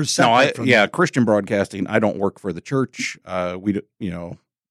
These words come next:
Speaker 1: whatever money that we're fortunate enough to make each year doesn't support A B T.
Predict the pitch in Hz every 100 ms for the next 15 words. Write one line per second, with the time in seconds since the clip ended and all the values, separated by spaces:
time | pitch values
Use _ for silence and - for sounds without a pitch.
0 | _ 120 120 113 110 110 110 101 95 -
1 | 92 92 95 - 113 - 107 92 95 95
2 | - 104 98 - 104 - 110 98 95 90
3 | 104 - 92 107 101 101 101 95 87 104
4 | 110